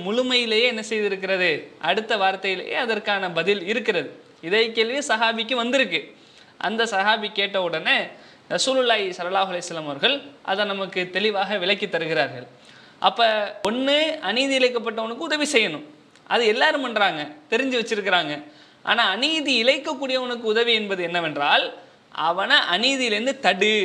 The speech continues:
அதுதான் உதவி. அது வந்து அவனை பொறுத்த வரைக்கும் எதிரி என்ன வ-, நம்மளை வந்து, அ, செய்ய விட மாட்டானே, தப்பு செய்ய விட மாட்டானேன்ட்டு அவனுக்கு தெரியும். இருந்தாலும் உங்களுடைய பார்வை எப்படி இருக்க வேண்டும் என்றால் அவனை நீங்க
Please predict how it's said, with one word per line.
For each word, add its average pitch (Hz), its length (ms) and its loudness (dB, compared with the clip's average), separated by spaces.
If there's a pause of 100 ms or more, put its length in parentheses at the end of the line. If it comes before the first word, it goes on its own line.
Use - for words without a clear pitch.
(420)
அதுதான் 220 380 0
உதவி. 185 400 2 (600)
அது 214 260 2
வந்து 254 220 2
அவனை 247 300 2
பொறுத்த 254 300 0
வரைக்கும் 247 380 0
எதிரி 277 600 0
என்ன 214 380 2
வ-, 233 300 4
நம்மளை 208 300 -2
வந்து, 233 240 -2 (460)
அ, 185 400 2
செய்ய 247 280 2
விட 247 160 2
மாட்டானே, 208 520 0
தப்பு 202 220 -2
செய்ய 247 200 2
விட 226 120 0
மாட்டானேன்ட்டு 220 640 0
அவனுக்கு 277 560 0
தெரியும். 240 500 0 (380)
இருந்தாலும் 269 540 2
உங்களுடைய 302 520 0
பார்வை 233 300 2
எப்படி 214 240 -2
இருக்க 202 220 -2
வேண்டும் 170 220 -4
என்றால் 147 500 0 (360)
அவனை 208 320 0
நீங்க 208 200 2